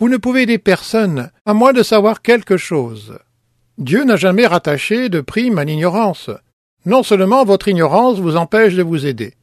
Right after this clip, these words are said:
mais elle vous empêche aussi d'aider les autres. Et la vie chrétienne consiste à aider les autres, n'est-ce pas ? Comment pouvez-vous au mieux aider une personne en difficulté ? En leur montrant la solution de Dieu pour leur problème.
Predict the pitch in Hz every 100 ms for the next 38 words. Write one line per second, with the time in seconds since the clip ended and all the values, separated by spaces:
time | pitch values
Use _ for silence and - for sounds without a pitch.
0 | _ _ _ - 233 240 240 240 240 247
1 | 233 220 - 226 214 202 190 185 160 120
2 | 123 - - _ _ _ _ - 196 226
3 | 254 - 220 247 254 220 233 - 254 247
4 | - 208 208 214 214 240 208 - 139 131
5 | - 123 - _ _ _ _ _ _ _
6 | - 254 220 147 - 269 233 202 175 -
7 | 320 269 220 185 233 220 185 202 - 240
8 | 208 190 208 190 180 - 117 - _ _
9 | _ _ _ - 165 156 143 151 - 156
10 | 240 233 165 208 202 185 214 208 175 220
11 | 247 226 233 214 220 214 254 196